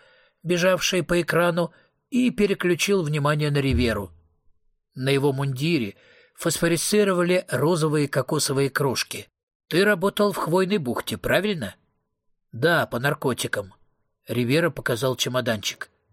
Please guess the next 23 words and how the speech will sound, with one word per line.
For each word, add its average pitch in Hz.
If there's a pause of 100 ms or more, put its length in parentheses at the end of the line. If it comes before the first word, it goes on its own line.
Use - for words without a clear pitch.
"Мы 175
нашли 180
вот 143
это. 123 (680)
Здесь 127
полно 185
имен 185
и -
адресов, 139 (420)
но 123
я 135
никак 151
не 165
могу 160
связать 151
их 156
вместе. 165 (800)
И -
я 147
подумал, 160
может 131
быть, 127 (260)
ты?" 220